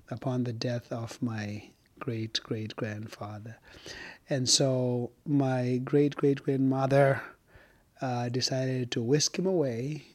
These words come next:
when he was still, you know, maybe eighteen, nineteen years old.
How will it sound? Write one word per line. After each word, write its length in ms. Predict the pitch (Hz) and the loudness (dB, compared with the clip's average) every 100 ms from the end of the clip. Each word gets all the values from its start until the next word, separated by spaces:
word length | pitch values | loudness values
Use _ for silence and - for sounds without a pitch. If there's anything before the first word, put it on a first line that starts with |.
| - | -4
when 160 | 131 | -2
he 140 | 127 131 | 0 0
was 320 | 127 127 120 | 0 0 0
still, 840 | - - - - 185 180 165 156 - 151 | 2 2 0 2 2 4 2 0 -6 -4
you 80 | |
know, 240 | 139 123 120 - | -4 -4 -6 -6
maybe 280 | 131 127 123 | -2 -2 0
eighteen, 400 | 131 131 147 135 | -2 0 0 0
nineteen 420 | 131 131 139 131 | 0 0 0 2
years 260 | 127 123 | 2 0
old. 440 | 123 107 104 107 | -2 -4 -4 -6